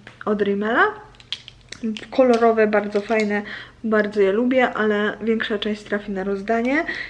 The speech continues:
ponieważ ja już je mam. Ale są świetne. Tam może jakichś kolorów nie mam, może coś nowego wyszło, to sobie ewentualnie wybiorę, co mi się podoba, a reszta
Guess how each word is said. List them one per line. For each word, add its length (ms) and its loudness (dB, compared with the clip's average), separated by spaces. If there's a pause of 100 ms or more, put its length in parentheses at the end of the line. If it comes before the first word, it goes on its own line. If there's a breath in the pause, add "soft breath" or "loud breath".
(200 loud breath)
ponieważ 1200 2 (260)
ja 100 6
już 160 2
je 80 0
mam. 220 -6 (380)
Ale 160 6
są 120 0
świetne. 420 -4 (480 loud breath)
Tam 180 -2
może 180 2
jakichś 260 -6
kolorów 460 -2
nie 120 -2
mam, 180 -4
może 200 -4
coś 200 -8
nowego 340 -2
wyszło, 280 -4
to 100 -16
sobie 280 -2
ewentualnie 600 -4
wybiorę, 360 2
co 120 -6
mi 80 -2
się 120 -8
podoba, 300 0 (400 loud breath)
a 120 2
reszta 400 2